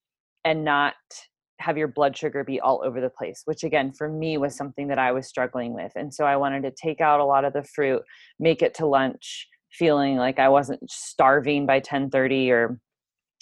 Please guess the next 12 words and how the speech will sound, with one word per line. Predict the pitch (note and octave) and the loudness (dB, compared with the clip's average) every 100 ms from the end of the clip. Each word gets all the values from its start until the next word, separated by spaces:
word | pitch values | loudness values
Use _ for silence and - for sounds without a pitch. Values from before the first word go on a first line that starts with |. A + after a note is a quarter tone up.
| - | 0
that | C#3+ | 4
I | D3 | 4
just | C#3+ - | 4 0
was | D#3+ - | 0 0
so | - D#3 | 4 6
ravenous, | C#3+ C#3+ C3+ C#3+ C3 B2+ | 6 4 2 2 0 2
I | C#3 | 2
would | C3+ B2 A#2 - | 2 0 -8 -4
eat | C3+ - | -4 0
anything | D3 C#3+ C#3 C#3+ C3 | 2 2 0 -2 0
in | B2 | -2
sight. | B2+ C3 A#2 A#2 | 0 2 2 0